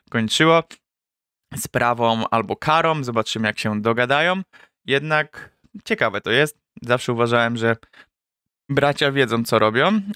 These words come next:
i mają jakoś już na to za-, przygotowani są pewnie. Zobaczymy, jak to się zakończy. Czy sec położy ge-, czy sec położy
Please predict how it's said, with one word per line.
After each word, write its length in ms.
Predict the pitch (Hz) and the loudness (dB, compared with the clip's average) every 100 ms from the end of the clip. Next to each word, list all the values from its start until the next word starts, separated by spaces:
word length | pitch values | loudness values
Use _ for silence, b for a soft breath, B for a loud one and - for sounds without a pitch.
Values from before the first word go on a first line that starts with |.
| - | -6
i 100 | 131 | -2
mają 280 | 120 117 | 0 0
jakoś 500 | 117 113 113 - - | -2 -2 -2 -2 -6
już 260 | 123 117 117 | -4 -4 -2
na 180 | 131 123 | -2 -2
to 140 | 127 | -2
za-, 80 | 120 | -6
przygotowani 600 | - 131 127 131 127 120 | -6 -2 -2 0 0 -2
są 180 | 117 117 | -2 -2
pewnie. 400 | 113 113 139 185 - _ - 233 | 0 2 2 0 -4 _ -12 -10
Zobaczymy, 420 | 247 165 143 143 123 | -6 -2 0 0 -2
jak 80 | |
to 60 | - | -2
się 120 | 131 | -4
zakończy. 540 | 120 117 110 110 160 190 - B B B B | -2 -2 -2 -2 -2 -2 -4 B B B B
Czy 180 | - 120 | -6 -4
sec 220 | 113 131 - | -2 -2 0
położy 540 | 127 120 117 123 117 - | 2 2 2 2 0 -2
ge-, 880 | 120 123 117 113 117 117 117 117 113 - _ _ - - - | -6 0 4 4 4 4 2 0 -2 -6 _ _ -20 -20 -20
czy 240 | - 113 | -4 -2
sec 240 | 107 - 123 | 0 -2 -2
położy 560 | - 120 120 117 113 107 | 0 2 2 2 2 -2